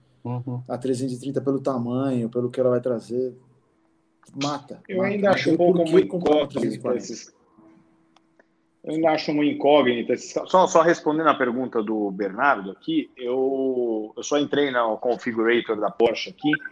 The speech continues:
Speaker 3: eu não sabia se tinha Macan cor giz.
Speaker 2: Tem.
Speaker 1: Tem, tem sim.
Speaker 3: Eu vou, eu vou postar a fotinho, depois eu marco o Bernardinho.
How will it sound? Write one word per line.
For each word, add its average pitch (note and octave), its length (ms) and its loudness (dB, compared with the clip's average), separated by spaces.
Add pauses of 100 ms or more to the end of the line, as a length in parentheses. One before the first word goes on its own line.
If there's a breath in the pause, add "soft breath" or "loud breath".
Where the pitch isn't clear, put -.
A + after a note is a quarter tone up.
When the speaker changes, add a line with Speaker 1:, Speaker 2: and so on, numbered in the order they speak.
(460 loud breath)
Speaker 3:
eu B2+ 140 2
não C3 60 -2
sabia C#3+ 300 6
se B2 200 -4
tinha C3 260 -4
Macan A#2+ 1400 2 (460)
cor C#3+ 260 6
giz. - 680 -4 (580)
Speaker 2:
Tem. C3 320 0 (480)
Speaker 1:
Tem, E3 340 6
tem D3 180 4
sim. D3+ 160 0
Speaker 3:
Eu D#3 80 6
vou, D#3 640 4
eu C#3 100 -6
vou E3 120 0
postar C3+ 360 0
a B2 40 -2
fotinho, A#2 360 -8
depois C#3 320 -6
eu B2+ 80 -4
marco G#2 340 -4
o F#2 40 -12
Bernardinho. F2+ 720 -6